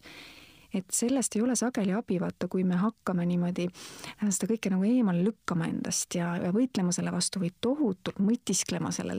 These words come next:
teemal ja tegema sellest suurt probleemi. Et pigem, kuidas tulla kohale kõige jaoks oma elus, selle hea jaoks, selle neutraalse jaoks, ka meeldiva jaoks. Ja teada, et see kõik ju muutub.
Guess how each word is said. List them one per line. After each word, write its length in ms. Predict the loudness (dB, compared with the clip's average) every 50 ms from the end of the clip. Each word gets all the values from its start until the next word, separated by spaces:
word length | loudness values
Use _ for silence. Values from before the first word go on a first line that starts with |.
| -2 0
teemal 300 | 0 0 0 0 0 -2
ja 60 | -2 -2
tegema 300 | -2 -2 0 0 0 0
sellest 260 | -2 0 0 0 0
suurt 160 | -2 -2 -4 -6 -8
probleemi. 460 | -4 -2 -2 0 0 0 0 -2 -4 -6 -10 -18 -20 -20 -20 -20 -16 -10 -10
Et 80 | -6
pigem, 300 | -4 -2 -2 0 0 0 0
kuidas 300 | 0 -2 0 0 0 -2 -4 -8 _ -16 _
tulla 280 | -2 0 2 2 0 2
kohale 400 | 0 0 0 0 0 0 0 -2 -2 0
kõige 320 | 0 0 0 0 0 0
jaoks 400 | 0 0 0 0 -2 -2 -2 0
oma 160 | 0 2 2 2 0
elus, 240 | -2 -2 -2 -4 -4
selle 220 | -4 -4 -4 -2 -2
hea 300 | -2 -2 0 0 0 0 0 0
jaoks, 320 | 0 -2 -2 -4 -6 -6 -8 -12 -18 -20 -12 _ -8
selle 220 | -4 -2 0 2
neutraalse 680 | 2 0 0 0 -2 0 0 0 2 0 0 0 0 0 0
jaoks, 380 | 0 -2 -2 -2 -2 -4 -4 -4 -8 -16 -20 -20 -20 -20 -20 _ -10
ka 160 | -4 -2 -2 0 0 0 0 -2 -2 -4 -8 _ -2
meeldiva 640 | 0 2 2 4 4 4 2 2 0 0 -2 0 0
jaoks. 460 | 0 -2 -2 -4 -4 -4 -4 -4 -4 -6 -10 -20 -20 -20 -20 -20 -20 -20 -20 -20 _ _ -20 -12 -4
Ja 320 | -2 0 2 2 2 0 0 -2 -2 _
teada, 560 | 0 0 2 2 0 0 -2 -2 -4 -4 -4 -2 -2
et 160 | -2 0 0
see 320 | 0 0 0 2 0 0 0
kõik 460 | 0 0 0 0 0 -4 -6 -4 0
ju 40 | 0
muutub. 460 | 2 0 0 -2 -4 -10 -10 -10